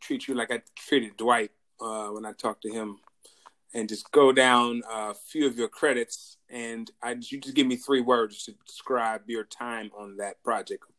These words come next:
that, that you remember, um, as you think back on that. So, I mean, I can start as, let's, let's go in chronological order here.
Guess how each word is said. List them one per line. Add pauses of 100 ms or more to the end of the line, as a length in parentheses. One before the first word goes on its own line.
that, (560)
that
you
remember, (260)
um, (1700)
as
you (280)
think
back
on
that.
So, (240)
I
mean,
I
can
start (240)
as,
let's,
let's
go (340)
in
chronological
order
here.